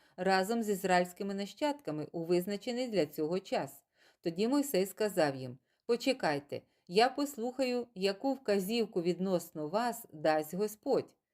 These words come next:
І Господь звернувся до Мойсея зі словами: Скажи ізраїльтянам так: кожна людина поміж вами чи серед ваших нащадків, яка стала нечистою через дотик до мертвої людини або знаходиться в далекій дорозі,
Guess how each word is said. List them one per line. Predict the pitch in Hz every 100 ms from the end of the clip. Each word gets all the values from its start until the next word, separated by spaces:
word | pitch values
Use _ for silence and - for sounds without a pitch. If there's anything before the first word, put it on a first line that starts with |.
| _ _
І | 190
Господь | 208 226 - 339 285
звернувся | 220 208 240 269 240
до | 196
Мойсея | 165 156 - 175 175
зі | 180
словами: | 175 170 151 127 123 - _ _ _
Скажи | - - 202 214 254
ізраїльтянам | 208 202 196 202 202 196
так: | 185 143 127 _ _ _ -
кожна | 208 233 240 214
людина | 190 180 247 185
поміж | 147 170 170 165
вами | 175 226 214
чи | 156 -
серед | 156 180 165 170
ваших | 208 208 175 170
нащадків, | 160 - 277 269 - 147
яка | 160 156 165
стала | - 175 170
нечистою | 165 165 - 302 311 165
через | 151 170 170
дотик | 170 180 175 156
до | 170
мертвої | 165 160 - 156
людини | 151 151 240 294 190 - _ _
або | - 202 294
знаходиться | 285 240 247 226 220 202
в |
далекій | 175 196 208 185 180
дорозі, | 170 175 233 294 175 139